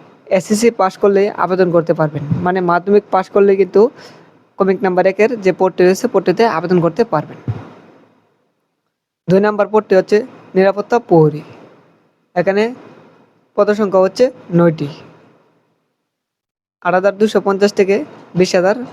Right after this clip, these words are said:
দশ টাকা পর্যন্ত এখান থেকে আপনারা তুলতে পারবেন। গ্রেড হচ্ছে বিশ। এই পদটিতে আপনা-, এই পদটিতে আপনারা এসএসসি পাস করলে আবেদন করতে পারবেন, মানে ক্রমিক নাম্বার দুইয়ের পদটিতেও আপনারা মাধ্যমিক পাস করলেই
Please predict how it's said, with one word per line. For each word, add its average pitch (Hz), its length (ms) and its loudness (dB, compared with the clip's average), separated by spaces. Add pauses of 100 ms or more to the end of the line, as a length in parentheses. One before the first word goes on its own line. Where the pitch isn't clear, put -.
(200)
দশ 180 180 0
টাকা 180 180 0
পর্যন্ত 185 300 0
এখান 175 160 0
থেকে 185 160 0
আপনারা 185 220 -2 (400)
তুলতে 175 220 2 (100)
পারবেন। 147 280 -4 (880)
গ্রেড 180 300 2
হচ্ছে 220 200 -4 (680)
বিশ। 147 220 2 (1300)
এই 208 180 4
পদটিতে 214 320 0 (160)
আপনা-, 208 260 -4 (420)
এই - 120 -4
পদটিতে 202 380 -2
আপনারা 190 240 0 (460)
এসএসসি 208 360 0
পাস 196 180 -2
করলে 190 200 2
আবেদন 175 300 -2
করতে 160 220 -2
পারবেন, 147 220 -4 (480)
মানে 185 160 -2 (280)
ক্রমিক 202 320 0
নাম্বার 196 260 -2
দুইয়ের 208 280 2
পদটিতেও 208 460 0
আপনারা 190 240 -2 (520)
মাধ্যমিক 208 380 0 (360)
পাস 180 220 -2
করলেই 208 260 2